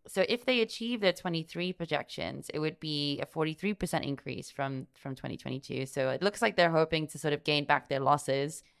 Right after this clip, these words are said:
More recently, in the first quarter, its ebitda was around ten million.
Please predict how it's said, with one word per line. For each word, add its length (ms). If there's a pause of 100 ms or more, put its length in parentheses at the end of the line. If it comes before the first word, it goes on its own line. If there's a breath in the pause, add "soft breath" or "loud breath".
(120)
More 160
recently, 440
in 80
the 40
first 300
quarter, 480
its 160
ebitda 400
was 160
around 360
ten 220
million. 640